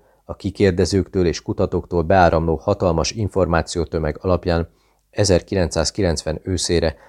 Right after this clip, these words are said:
a megszálló Irakról apránként összeállt a kép,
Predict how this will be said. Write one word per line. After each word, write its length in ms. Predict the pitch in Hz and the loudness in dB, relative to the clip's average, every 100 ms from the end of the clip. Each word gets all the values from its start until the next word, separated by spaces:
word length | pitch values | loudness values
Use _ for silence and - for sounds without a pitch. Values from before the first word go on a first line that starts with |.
| _ - | _ -6
a 40 | |
megszálló 560 | 90 107 - 85 78 78 | 0 0 2 2 2 0
Irakról 460 | 101 95 85 - 80 | 0 0 0 -2 -2
apránként 580 | - 107 95 85 85 80 - | -2 -2 0 -2 -2 -8 -6
összeállt 420 | - - 78 76 | -4 0 0 0
a 80 | 76 | -4
kép, 300 | 87 82 | -4 -4